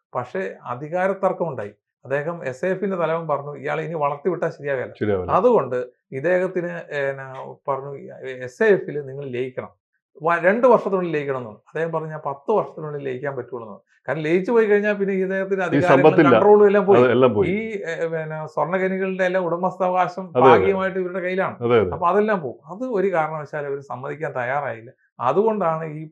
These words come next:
Speaker 1: പ്രശ്നങ്ങളിലേക്ക്, രൂക്ഷതയിലേക്ക് വന്നത്. ഇവര് തമ്മിലുള്ള ഒരു, ആ രണ്ട് സൈനിക തലവന്മാർ തമ്മിലുള്ള ഒരു പ്രശ്നം,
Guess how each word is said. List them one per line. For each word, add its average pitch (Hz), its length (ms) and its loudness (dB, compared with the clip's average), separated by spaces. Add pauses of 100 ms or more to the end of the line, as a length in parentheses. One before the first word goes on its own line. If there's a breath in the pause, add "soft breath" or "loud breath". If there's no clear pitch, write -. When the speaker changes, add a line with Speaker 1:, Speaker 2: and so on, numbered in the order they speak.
Speaker 1:
പ്രശ്നങ്ങളിലേക്ക്, 156 680 -8
രൂക്ഷതയിലേക്ക് 147 720 -8
വന്നത്. 117 300 -8 (320)
ഇവര് 220 260 -2
തമ്മിലുള്ള 202 380 2
ഒരു, 175 280 -2
ആ 160 240 -2
രണ്ട് 170 280 -4
സൈനിക 175 460 -6
തലവന്മാർ 165 640 -4
തമ്മിലുള്ള 156 400 -6
ഒരു 147 180 -12
പ്രശ്നം, 120 380 -10